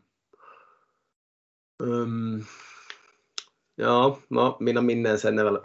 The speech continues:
främst från division två. De hade kommit ner från ettan, så fanns nog gans-, ganska bra spelare där, men de var ju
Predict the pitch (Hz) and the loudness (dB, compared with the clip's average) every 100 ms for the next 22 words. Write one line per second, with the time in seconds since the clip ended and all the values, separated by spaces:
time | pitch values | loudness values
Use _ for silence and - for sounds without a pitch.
0 | _ - 101 - - - 98 - _ - | _ -4 -4 -4 -10 -8 -8 -10 _ -12
1 | 104 107 104 98 - 107 104 104 98 - | -10 -4 -2 -2 4 4 6 4 2 2
2 | 110 107 101 107 107 104 107 - 101 110 | 6 6 6 4 2 0 0 0 -2 0
3 | 104 104 95 - - - - 98 92 - | -2 -2 0 0 0 -8 -8 -6 -6 -12
4 | _ - 120 - 127 131 127 - 151 147 | _ 2 4 6 6 6 6 6 8 10
5 | 135 131 131 123 120 117 110 | 8 6 4 4 2 2 0